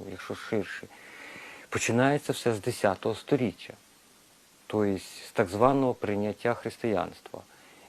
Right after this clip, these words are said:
І мене це насторожило, бо якщо ми взяли Єгипет, це, о, далеко,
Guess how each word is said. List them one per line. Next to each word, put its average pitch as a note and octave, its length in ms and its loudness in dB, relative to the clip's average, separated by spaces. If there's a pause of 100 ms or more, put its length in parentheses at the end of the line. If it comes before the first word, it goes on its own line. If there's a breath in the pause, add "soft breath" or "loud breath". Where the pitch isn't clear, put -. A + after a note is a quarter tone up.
І G#2 40 -4
мене E3 200 6
це G3 100 2
насторожило, G2+ 880 2 (360 soft breath)
бо G#2+ 160 0
якщо A2+ 200 0
ми E3 140 6
взяли B2 320 6 (280)
Єгипет, D3 680 4 (360)
це, F2+ 320 0
о, D3 280 6
далеко, G2+ 680 -2